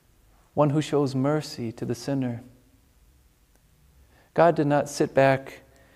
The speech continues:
and create a little booth where he could watch this world suffer and face his justice because of the judgment over sin. No, God had concern on this world, and in his concern sent his Son to this world,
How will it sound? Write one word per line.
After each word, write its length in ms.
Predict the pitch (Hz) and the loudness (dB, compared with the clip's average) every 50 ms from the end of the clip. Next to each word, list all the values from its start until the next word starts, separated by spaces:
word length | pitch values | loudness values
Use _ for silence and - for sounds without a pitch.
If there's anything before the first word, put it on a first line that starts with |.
| _ _ | _ _
and 100 | - 135 | -6 -6
create 260 | 127 - 147 151 147 139 | 0 2 4 4 6 4
a 60 | 135 | 4
little 220 | 131 139 139 135 | 4 6 6 4
booth 300 | 123 - 147 147 143 - | 6 6 4 4 4 4
where 100 | 135 143 | 0 0
he 100 | 135 151 | 2 0
could 160 | 143 - - | 0 0 0
watch 380 | 143 135 139 143 143 - - - | 2 2 2 2 2 0 -2 -4
this 240 | - 135 - - - | -4 -4 -4 -4 -2
world 320 | 131 131 135 131 131 120 | -2 0 0 0 0 -2
suffer 540 | - - - 139 135 139 - 127 117 113 113 - - - - _ _ _ _ _ _ _ _ _ _ _ _ _ _ _ - | -6 -4 -2 -2 -2 -2 -6 -6 -6 -6 -8 -12 -20 -20 -20 _ _ _ _ _ _ _ _ _ _ _ _ _ _ _ -10
and 120 | - 131 120 | -8 -8 -8
face 400 | - - 156 151 139 135 - - | -4 -2 0 0 0 -2 -6 -6
his 200 | 143 135 123 117 | -6 -6 -6 -6
justice 720 | - - 139 135 135 - - - 113 113 - - - - - - _ _ _ _ _ _ _ _ - _ _ - | -2 -2 -2 -2 -2 -4 -10 -10 -10 -10 -10 -14 -20 -20 -20 -20 _ _ _ _ _ _ _ _ -20 _ _ -8
because 280 | - 131 - 143 131 135 | -8 -6 -4 -4 -4 -2
of 80 | 131 | -2
the 80 | 127 127 | -2 -2
judgment 420 | 113 - 135 139 131 131 123 117 127 | 0 2 0 0 0 0 -4 -4 -4
over 200 | 123 120 120 113 | -6 -6 -8 -10
sin. 400 | - - - 123 123 117 113 113 - - _ _ _ _ _ _ - _ _ _ _ _ _ _ _ _ _ _ _ _ _ _ _ _ - | -10 -10 -10 -10 -8 -8 -10 -12 -14 -20 _ _ _ _ _ _ -20 _ _ _ _ _ _ _ _ _ _ _ _ _ _ _ _ _ -6
No, 220 | - 135 143 147 143 | -2 0 0 0 0
God 460 | 139 - 139 139 139 143 139 135 120 - - - - - _ _ _ _ _ _ _ _ _ - _ _ - | 0 0 0 0 2 0 0 -2 -6 -10 -16 -20 -20 -20 _ _ _ _ _ _ _ _ _ -20 _ _ -4
had 180 | - 131 131 | -4 -4 -4
concern 500 | - 143 135 127 - - 156 151 147 139 | -2 -6 -6 -4 -2 -2 0 0 0 0
on 140 | 127 117 117 | -2 -4 -6
this 240 | 113 110 - - - | -6 -10 -12 -10 -10
world, 300 | - - 113 113 110 - - - - - - - _ - - - - - - - - - - - - - - - - | -8 -8 -8 -8 -10 -12 -16 -20 -20 -20 -20 -20 _ -20 -20 -20 -20 -20 -20 -20 -20 -20 -20 -20 -20 -20 -16 -6 -2
and 160 | 156 160 160 | 0 2 2
in 140 | 170 180 170 | 2 2 2
his 200 | 147 165 147 - | 2 0 -2 -2
concern 540 | - - 143 135 - - 151 151 147 139 | -4 -4 -4 -4 -2 -2 -2 0 0 -2
sent 300 | 131 - - 160 170 - | -2 0 0 0 0 0
his 200 | 165 147 165 143 | 0 -2 -2 -2
Son 300 | 139 - - 151 151 147 | -2 -4 -4 -2 -2 -2
to 80 | 135 139 | -4 -4
this 240 | 127 127 123 131 - | -4 -4 -4 -6 -4
world, 320 | 131 131 135 131 123 117 | -4 -2 -2 -2 -2 -4